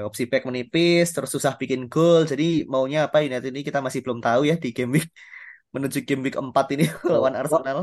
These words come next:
Speaker 2: Dan, dan sebenarnya untuk bek kiri, gue tuh sebenarnya kepikiran satu nama, men, tadinya ya. Karena,
Speaker 1: Siapa tuh?
Speaker 2: iya, karena gue melihat,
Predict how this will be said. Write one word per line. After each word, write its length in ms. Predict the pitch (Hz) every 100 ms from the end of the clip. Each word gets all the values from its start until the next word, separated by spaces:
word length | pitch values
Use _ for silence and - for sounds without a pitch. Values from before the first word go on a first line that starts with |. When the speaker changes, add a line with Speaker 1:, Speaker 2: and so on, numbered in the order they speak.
| 175 _ _ -
Speaker 2:
Dan, 120 | 151 147
dan 100 | 151 151 175
sebenarnya 400 | 151 147 175 233 165
untuk 220 | 170 175 170 156
bek 120 | 147 156
kiri, 180 | 165 233 180
gue 100 | 156 196
tuh 80 | 247
sebenarnya 340 | 165 147 156 220
kepikiran 420 | 226 185 - 143 127
satu 140 | - 127
nama, 160 | 151 170 143
men, 140 | 123 131
tadinya 360 | 127 180 175 131 117
ya. 80 | 123 _ _ _
Karena, 240 | 143 139 147
Speaker 1:
Siapa 100 | 143 139
tuh? 100 | - _ _ 131
Speaker 2:
iya, 140 | 123 110
karena 200 | 139 170 175
gue 120 | 160 196
melihat, 420 | 185 160 160 139